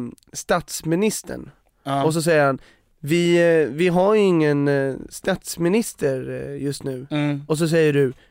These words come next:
Speaker 1: "Jo, det har vi." Så, för där kommer han med någon slags fakta och, och så säger du, "Gud vad dumt."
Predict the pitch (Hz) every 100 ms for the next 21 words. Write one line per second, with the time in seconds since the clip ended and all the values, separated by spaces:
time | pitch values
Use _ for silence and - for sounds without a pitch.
0 | _ - 147 170 143 143 170 254 147 -
1 | _ _ _ _ _ _ _ _ _ _
2 | 165 311 196 143 127 135 _ _ _ _
3 | _ _ - 185 208 202 196 226 226 196
4 | 180 160 151 143 143 - 160 - - 131
5 | 117 _ _ _ 147 139 139 123 117 -
6 | - - _ _ _ _ - - - 143
7 | 131 - - - -